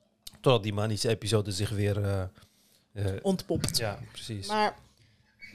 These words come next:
Speaker 2: het is wel heel raar dat ze daar geen, eh, oplossing voor hebben, terwijl het al tweeduizend drieëntwintig is.
Speaker 1: Ja, je hebt gewoon helemaal geen medicaties voor, eh,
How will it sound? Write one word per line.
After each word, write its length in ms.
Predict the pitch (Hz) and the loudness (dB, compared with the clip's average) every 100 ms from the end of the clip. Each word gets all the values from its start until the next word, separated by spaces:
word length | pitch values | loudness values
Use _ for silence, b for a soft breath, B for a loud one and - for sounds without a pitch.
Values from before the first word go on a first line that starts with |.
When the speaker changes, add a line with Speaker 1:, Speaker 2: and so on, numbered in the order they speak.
| - - - | -20 -20 -10
Speaker 2:
het 100 | 262 | -4
is 80 | |
wel 80 | 311 | 0
heel 220 | 233 202 190 | 6 8 8
raar 400 | - 226 - 170 | 6 6 6 2
dat 140 | 180 | 0
ze 100 | - | 2
daar 160 | 233 233 | 2 2
geen, 380 | - 233 226 | 2 2 2
eh, 260 | 220 214 202 | 2 2 0
oplossing 500 | - 277 165 - 170 | -2 -2 -2 -2 -4
voor 140 | 175 180 | 0 2
hebben, 360 | 175 165 175 - | 2 0 -2 -2
terwijl 220 | 190 190 | -2 0
het 100 | 190 | 0
al 160 | 185 | 0
tweeduizend 420 | 185 190 190 185 165 | 0 0 2 2 0
drieëntwintig 520 | 190 185 - 180 - | -2 0 -2 -2 -4
is. 320 | 165 - - - | -2 0 0 -6
Speaker 1:
Ja, 280 | - 101 92 | -2 2 4
je 140 | 104 101 | 2 2
hebt 120 | 113 | 0
gewoon 180 | - 104 | 0 0
helemaal 280 | 101 101 | 0 0
geen 200 | 95 101 | 0 2
medicaties 640 | 90 92 95 117 113 107 - | 2 2 -2 -4 -4 -2 -2
voor, 280 | - 98 95 | -2 -4 -2
eh, 280 | 98 95 | -2 -2